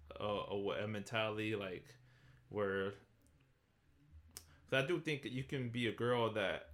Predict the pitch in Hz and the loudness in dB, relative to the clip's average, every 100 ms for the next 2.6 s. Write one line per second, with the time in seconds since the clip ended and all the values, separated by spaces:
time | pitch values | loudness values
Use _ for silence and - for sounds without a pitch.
0 | - 110 - - 107 113 - 110 110 104 | -2 -2 -2 -4 -2 -2 -2 0 2 2
1 | 104 - 107 98 98 107 104 - 104 101 | 0 -6 -4 -4 -2 -2 -4 -6 -4 -2
2 | 90 - 127 110 107 | -2 -2 0 2 0